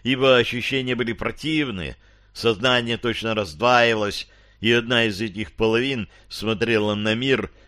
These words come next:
равнодушным электронным взглядом. Это заставляло её чувствовать себя машиной, а таковою она себя не считала.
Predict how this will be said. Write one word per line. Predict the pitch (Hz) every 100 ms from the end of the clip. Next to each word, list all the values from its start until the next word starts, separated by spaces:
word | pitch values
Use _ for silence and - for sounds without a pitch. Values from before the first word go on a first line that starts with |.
| -
равнодушным | 110 117 120 120 123 131 - 104 110
электронным | 117 107 123 117 110 113
взглядом. | 98 123 123 90 64 60 _ _ _ _ _ -
Это | 110 123 135 131 110 _ _
заставляло | 80 110 113 139 151 156 127
её | 120 113 101 120 151
чувствовать | 135 147 139 127 123
себя | - 120 131
машиной, | 131 120 - 104 69 62 - _ _ _ _ -
а | 98
таковою | 104 98 98 87 85 127 156 80 57 _ _ -
она | 98 95 101 104
себя | - 117 123
не | 135
считала. | 135 - 175 170 101 57